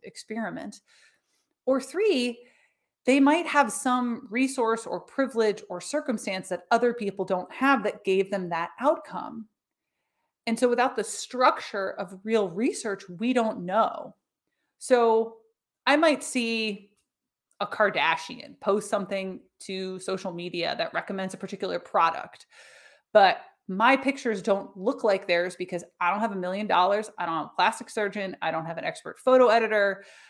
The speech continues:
I don't have these other things that give me the outcome that they got. And the other big reason that it matters is if I'm gonna sell something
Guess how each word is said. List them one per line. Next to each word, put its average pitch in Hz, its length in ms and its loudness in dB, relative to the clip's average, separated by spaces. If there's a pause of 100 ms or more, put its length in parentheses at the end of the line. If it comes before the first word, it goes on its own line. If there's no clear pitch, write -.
(240)
I 202 120 6
don't 220 180 0
have 240 680 4
these 190 180 -8 (100)
other 214 280 -2
things 196 540 -6
that 196 200 -6
give 226 220 0
me 220 100 -2
the 196 180 -8
outcome 175 400 -2
that 156 160 -14
they 160 240 -14
got. - 200 -8 (1200)
And 214 100 -4
the 247 80 6
other 277 160 6
big 294 220 -2
reason 202 240 -4
that 175 120 -8
it - 80 -14
matters 202 600 -2 (580)
is 220 120 -2
if 233 60 -2
I'm 269 160 2
gonna 392 200 -2
sell 311 440 0
something 196 640 -6